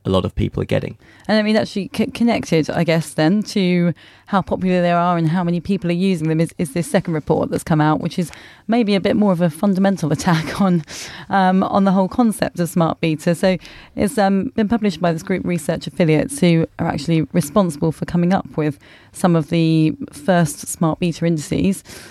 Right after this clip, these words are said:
Speaker 2: or some of the best known maybe. So they've come out and said this smart beta industry is,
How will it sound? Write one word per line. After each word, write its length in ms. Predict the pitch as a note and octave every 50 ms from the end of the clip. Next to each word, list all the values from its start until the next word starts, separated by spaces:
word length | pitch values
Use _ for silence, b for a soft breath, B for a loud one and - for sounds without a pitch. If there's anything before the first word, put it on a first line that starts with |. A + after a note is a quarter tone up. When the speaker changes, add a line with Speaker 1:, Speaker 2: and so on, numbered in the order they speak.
| B B
Speaker 2:
or 100 | - D#3
some 200 | D3+ - E3+ D#3
of 40 | D3
the 80 | D#3
best 280 | - E3+ D#3+ D3+ - -
known 260 | E3+ D#3+ D#3+ D#3+ D#3+
maybe. 340 | D3+ C#3+ D3 D3+ - - -
So 300 | D#3 - G#3 G3 F#3+ F#3 - - B B B B B -
they've 160 | A#3+ B3 -
come 120 | - G#3+
out 180 | G3+ F#3+ F3 -
and 100 | F#3+ E3
said 340 | C#3 G3+ F#3 F3+ F3+ F3+ - - -
this 420 | - F#3 - - - - A3 A3+ -
smart 220 | - G#3+ F3+ F3+
beta 240 | F3+ F3+ E3 - F3
industry 440 | E3+ E3 D#3+ D3+ - - - E3 D#3+
is, 200 | D#3+ D3 -